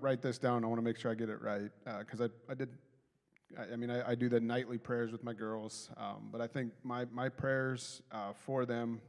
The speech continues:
is that they grow up to love Jesus and to help people. Um, and, and I, I know they will. I, I, I know they're acting that out and living that out. Um, but I, I just, that's, that is absolutely my, my boiled down prayer for them.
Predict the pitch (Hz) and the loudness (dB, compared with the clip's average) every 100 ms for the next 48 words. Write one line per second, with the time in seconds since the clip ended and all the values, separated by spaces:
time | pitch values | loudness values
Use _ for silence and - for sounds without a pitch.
0 | - - 120 113 113 117 107 120 135 123 | -18 -8 -8 -4 -4 -2 -2 2 4 4
1 | 120 120 113 123 117 117 110 113 107 - | 2 -4 0 0 2 0 0 -2 -6 -8
2 | 110 101 104 104 101 - 82 - - _ | -6 -4 -4 -4 -6 -8 -10 -12 -20 _
3 | _ _ _ _ - - - - - - | _ _ _ _ -12 -12 -10 -14 -16 -20
4 | _ - 117 113 107 123 123 120 123 131 | _ -16 -10 -10 -6 -2 -2 0 4 6
5 | 127 120 117 120 117 113 110 104 104 110 | 6 4 6 4 4 0 -4 -8 -10 -8
6 | 110 117 113 104 110 110 113 107 107 107 | -4 -4 -4 -4 -6 -6 -8 -4 -2 -2
7 | 101 104 110 107 107 104 107 104 98 - | -4 -6 -6 -4 -4 -2 -2 -2 -6 -16
8 | - - _ - 92 87 90 - - - | -20 -20 _ -6 -4 -4 -8 -14 -16 -20
9 | - _ - - 98 95 101 95 107 104 | -20 _ -10 -4 -2 -2 -2 -4 -4 -4
10 | - 107 - - 107 107 98 107 101 113 | -2 -4 -4 -6 -4 -4 -6 -8 -8 -8
11 | 107 101 101 98 98 - 104 101 _ _ | -8 -6 -8 -8 -10 -12 -14 -14 _ _
12 | _ - _ 104 98 117 113 110 107 101 | _ -20 _ -16 -2 0 0 0 -4 -4
13 | - 95 92 - 95 90 | -6 -8 -8 -12 -12 -12